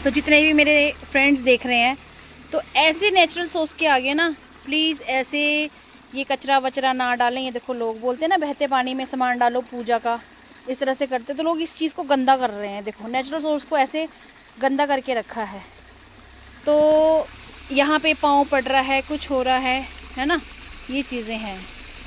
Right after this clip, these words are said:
अखंडित मूर्तियाँ आप यहाँ फेंक देते हो तो वो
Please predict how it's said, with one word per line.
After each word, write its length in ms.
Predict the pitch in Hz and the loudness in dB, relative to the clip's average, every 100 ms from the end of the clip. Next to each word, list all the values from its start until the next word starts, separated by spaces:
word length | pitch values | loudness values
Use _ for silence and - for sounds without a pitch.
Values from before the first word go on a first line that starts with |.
| - - - | -16 -12 -10
अखंडित 480 | - 285 285 302 294 | -4 0 2 2 2
मूर्तियाँ 480 | 285 262 294 285 285 | 2 0 0 2 4
आप 160 | 269 | 2
यहाँ 200 | 285 277 | 0 0
फेंक 280 | 269 254 240 | 2 2 2
देते 260 | 247 240 247 | 0 0 -2
हो 200 | 247 247 - - - - - - - | -2 -2 -6 -12 -14 -14 -14 -16 -6
तो 80 | 294 | 0
वो 280 | 285 285 302 | 2 4 2